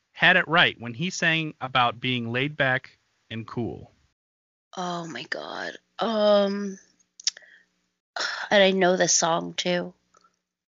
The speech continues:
Speaker 2: I don't know. Maude.
Speaker 1: Maude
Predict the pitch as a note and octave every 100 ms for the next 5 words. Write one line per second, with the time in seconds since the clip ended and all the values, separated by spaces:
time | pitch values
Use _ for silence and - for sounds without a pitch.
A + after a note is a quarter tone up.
0 | _ _ _ _ _ G3 F3+ F3 E3+ D#3+
1 | F3 F#3 F#3 D#3+ E3+ F3 G#3 - - _
2 | _ _ _ _ _ _ _ _ _ _
3 | _ _ _ _ - - C3 D#3 F#3 G3+
4 | G3+